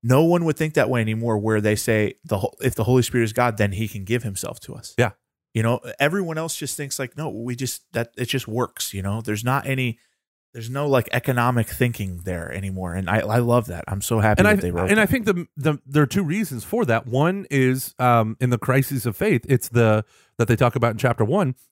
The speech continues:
Speaker 2: it's the denigration of the symbolic order, right? We, we don't think symbolically, and it's the rise of rational and scientific, or scientific,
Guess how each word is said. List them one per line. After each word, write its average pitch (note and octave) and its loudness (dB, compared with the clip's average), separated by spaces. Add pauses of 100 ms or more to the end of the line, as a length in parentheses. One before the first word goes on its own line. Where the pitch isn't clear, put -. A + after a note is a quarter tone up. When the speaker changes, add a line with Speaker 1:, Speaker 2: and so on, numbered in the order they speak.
(140)
Speaker 2:
it's C#3 2
the B2+ 2
denigration C3 2
of A2 0
the G#2 -2
symbolic G#2+ 0
order, E2+ -4 (480)
right? G#2+ 2
We, C3 4
we A#2+ 4
don't B2+ 4
think C3+ -2
symbolically, G#2+ -2 (300)
and C3 6
it's C3 0
the C3 4
rise A#2+ 4
of A2+ 0
rational A2 2
and A2+ 2
scientific, G#2+ 0
or G#2 4
scientific, B2+ 0